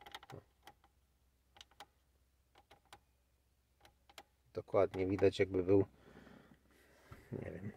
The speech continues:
o co chodzi. Być może radio jest już po jakiejś naprawie, nie wiem. W każdym bądź razie pobór prądu zaniknął. Samo naprawiająca się Toyota. Dobra, po, o, po obudzeniu auta, czyli włożeniu kluczyka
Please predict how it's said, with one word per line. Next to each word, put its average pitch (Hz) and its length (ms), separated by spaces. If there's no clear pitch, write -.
o 110 80
co - 180
chodzi. 131 360
Być - 180
może 117 240
radio 113 260
jest 104 160
już 101 120
po 107 180
jakiejś 101 280
naprawie, 104 480
nie 101 200
wiem. 90 240
W - 100
każdym 123 280
bądź 107 120
razie 104 260
pobór 104 320
prądu 101 380
zaniknął. 104 540
Samo 120 360
naprawiająca 104 600
się - 140
Toyota. 87 360
Dobra, 104 340
po, 117 440
o, 123 220
po - 140
obudzeniu 113 580
auta, 101 320
czyli 98 260
włożeniu 101 400
kluczyka 98 560